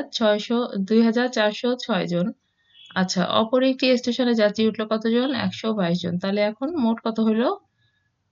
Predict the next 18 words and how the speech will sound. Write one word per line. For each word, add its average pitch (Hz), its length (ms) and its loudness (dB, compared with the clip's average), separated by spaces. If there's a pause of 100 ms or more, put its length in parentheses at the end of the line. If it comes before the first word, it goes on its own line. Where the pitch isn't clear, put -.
(200)
এই 196 160 0
ট্রেনে 220 280 2
যাত্রী 208 260 2
সংখ্যা 233 320 -2
কত 233 160 0
হলো? 240 280 2 (540)
যে 202 260 -2 (220)
দুই 214 160 -2
হাজার 208 320 0
পাঁচশো 185 420 -2 (720)
আঠাশ 220 560 2 (360)
জন। 190 260 2 (180)
এই 208 200 0
দেখো 220 240 0
যোগ 202 280 -2
করে 196 180 -2
দিছি। 202 300 -4 (720)
আচ্ছা, 170 400 -8